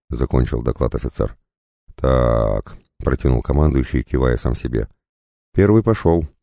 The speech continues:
Теперь можно ожидать прибытия шестого ударного Джонса-старшего.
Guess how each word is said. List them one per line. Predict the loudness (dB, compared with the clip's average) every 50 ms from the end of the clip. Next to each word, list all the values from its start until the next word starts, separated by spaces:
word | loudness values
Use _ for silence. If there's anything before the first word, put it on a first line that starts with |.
| _ _ _ _ _ _ _
Теперь | -2 2 4 4 6 6
можно | 6 6 4 4 4 4 2
ожидать | 4 2 2 2 2 2 2
прибытия | 2 0 2 2 2 2 2 2 2 2 2 2
шестого | 0 -2 -4 -2 0 0 2 2 4
ударного | 4 4 4 4 2 2 2 2 2 2 2
Джонса-старшего. | 0 0 2 2 2 2 2 -2 -4 -2 0 -2 -2 -2 -2 -2 0 0 -2